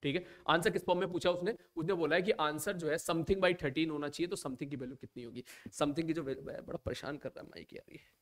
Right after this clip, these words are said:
स्पीड ही नहीं बनने दे रहा है, जो something की वैल्यू वो कितनी हो जाएगी, थर्टीन हो जाएगी। जैसा कि आपने देखा अभी तक मैंने जितने चार पांच सवाल लिए बेटा, वो सारे अच्छे लेवल के सवाल लिए थे। उन क्वेश्चंस में क्या था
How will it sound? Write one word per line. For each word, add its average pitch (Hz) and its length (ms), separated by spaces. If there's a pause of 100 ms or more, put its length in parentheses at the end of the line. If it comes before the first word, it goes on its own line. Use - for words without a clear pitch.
(160)
स्पीड 135 260
ही 147 60
नहीं 143 100
बनने - 300
दे 202 100
रहा 170 80
है, 208 420
जो 180 140
something 202 320
की 233 80
वैल्यू 160 240
वो 151 60
कितनी 143 200
हो 131 60
जाएगी, 135 260 (260)
थर्टीन 120 280
हो - 40
जाएगी। - 280 (280)
जैसा 185 280
कि 208 80
आपने 202 220
देखा 160 320 (340)
अभी 226 220
तक 240 160
मैंने 233 180
जितने 190 260
चार 151 180
पांच 160 160
सवाल 143 300
लिए 151 120
बेटा, 147 180
वो 165 100
सारे 147 220
अच्छे - 240
लेवल 139 240
के 151 80
सवाल 143 260
लिए 143 180
थे। 185 120 (380)
उन 175 120
क्वेश्चंस 175 500
में 190 100
क्या 175 160
था 196 180